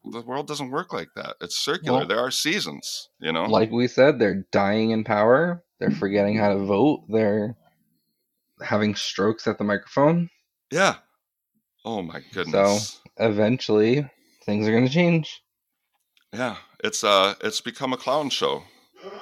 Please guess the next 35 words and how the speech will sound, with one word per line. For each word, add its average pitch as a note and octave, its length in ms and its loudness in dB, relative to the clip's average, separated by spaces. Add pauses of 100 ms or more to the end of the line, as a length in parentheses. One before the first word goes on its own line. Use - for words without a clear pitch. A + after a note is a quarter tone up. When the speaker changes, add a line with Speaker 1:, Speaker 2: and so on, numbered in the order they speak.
(300)
Speaker 1:
Isn't G2 180 -8
it C#3 60 4
Speaker 2:
Yeah. F3 60 4
Speaker 1:
fun? D#2 300 -2 (1600)
Oh, F#2+ 140 -6
my D#2 140 -8
goodness, D#2 320 -10
Sean. D#2 400 -6 (260)
Take D3+ 220 0
us C3 120 0
home, F2+ 260 -2
Sean. E2 500 -4
I, B2 180 4
I'm B2 160 2
always C3 220 4
so A2+ 160 0
bad F2+ 240 2
at F2 100 -12
this. D#2 180 -8
I G2 60 -2
need A#2 140 -2
to G#2 60 -6
start - 240 -2
looking F#2 260 -2
at - 160 -6
you E2+ 80 -6
to D2+ 60 -12
take F2+ 260 -8
this D2+ 180 -10
home. D2+ 340 -8
I'm F#2+ 260 -4 (180)
bad A#2+ 220 4
at - 120 -4
putting A#2 220 -4
the E2+ 100 -4